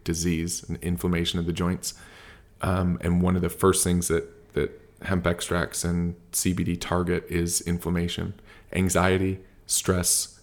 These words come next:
mood balance, inflammation are hand, hands down, research-based, the first things that C B D targets. Now, what comes along with that for a lot of people is pain relief, is better sleep,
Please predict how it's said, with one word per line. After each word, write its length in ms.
mood 280
balance, 540
inflammation 760
are 320
hand, 360
hands 280
down, 420
research-based, 920
the 80
first 280
things 240
that 100
C 140
B 120
D 80
targets. 500
Now, 120
what 140
comes 220
along 240
with 160
that 200
for 60
a 60
lot 160
of 60
people 260
is 80
pain 240
relief, 400
is 220
better 260
sleep, 380